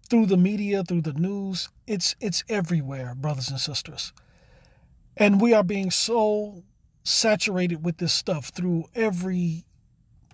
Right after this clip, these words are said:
on every turn, that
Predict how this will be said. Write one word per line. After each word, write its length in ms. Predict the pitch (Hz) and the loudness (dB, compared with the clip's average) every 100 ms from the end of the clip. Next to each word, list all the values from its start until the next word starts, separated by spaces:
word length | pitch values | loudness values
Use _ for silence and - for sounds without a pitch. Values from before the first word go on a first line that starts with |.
| _ _ _ _ _ _ _ - - | _ _ _ _ _ _ _ -10 2
on 200 | 202 170 | 4 6
every 260 | 202 196 196 | 4 0 -2
turn, 560 | - 185 151 131 147 - _ _ _ _ _ _ _ | -2 0 0 -4 -12 -16 _ _ _ _ _ _ _
that 340 | 165 202 185 | 4 8 8